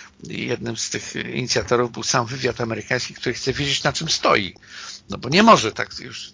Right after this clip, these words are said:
dłużej wytrzymać tego ciśnienia. No i nowy prezydent to załatwił.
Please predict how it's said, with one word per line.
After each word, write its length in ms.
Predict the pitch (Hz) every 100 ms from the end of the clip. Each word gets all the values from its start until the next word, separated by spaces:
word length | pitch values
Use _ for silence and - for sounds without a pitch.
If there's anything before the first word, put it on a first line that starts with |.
| _ -
dłużej 300 | 123 120 104
wytrzymać 520 | 101 - - 120 -
tego 200 | 117 113
ciśnienia. 580 | - - - 104 95 104 - - - - - - - _
No 180 | 147 254
i 120 | 277
nowy 260 | 202 190 185
prezydent 520 | - 151 131 151 131
to 120 | 147
załatwił. 560 | 131 107 98 - 98